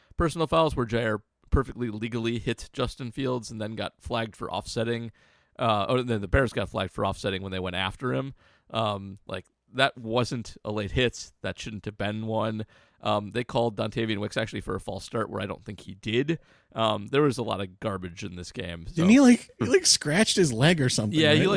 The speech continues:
Speaker 2: Like, it wasn't even
Speaker 1: it was, like, technically correct, but, like, there were so, uh, people move like that all the time. That's just dumb.
Speaker 2: Do you
Speaker 1: Um,
Speaker 2: think that, that because of the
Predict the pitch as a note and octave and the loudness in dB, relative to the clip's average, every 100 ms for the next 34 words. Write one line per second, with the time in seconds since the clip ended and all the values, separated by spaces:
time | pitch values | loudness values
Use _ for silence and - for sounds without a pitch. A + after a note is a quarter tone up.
0 | C3+ C#3 D3 D3+ D#3+ - F3 F#3+ F#3 F3 | 2 0 0 4 4 4 6 6 6 -2
1 | - - - C#3 C#3 D3 C#3+ D3 C#3 C#3 | -6 -6 -6 -8 -10 -8 -8 -4 -4 -2
2 | A#2+ - A2+ F#2 - _ G#2 - B2+ A#2+ | -6 -6 -8 -10 -12 _ -16 -2 0 0
3 | - F#3+ - F3 - _ - F3 B2 A#2+ | -2 -2 -2 -6 -8 _ -8 -4 -2 -2
4 | A2 G#2+ F#2+ G#2+ F#2+ D#2+ - D#2 D2+ - | -2 -4 -4 -4 -4 -8 -10 -10 -10 -12
5 | F2+ - F2+ - F2 E2 - _ - B2 | -14 -16 -16 -10 -8 -8 -12 _ -14 -4
6 | B2+ C#3+ - F#3 G3 E3+ D3 - - - | 4 4 4 2 2 2 0 -4 -20 -2
7 | A#2 A2+ G2+ A2 - A2+ A#2+ A#2 - G2+ | 0 0 0 -2 -2 0 2 2 0 0
8 | F#2 F#2 F#2 G2+ _ G#2 G2 F2+ F2 F2 | 2 0 -2 -6 _ -6 -2 0 -2 -4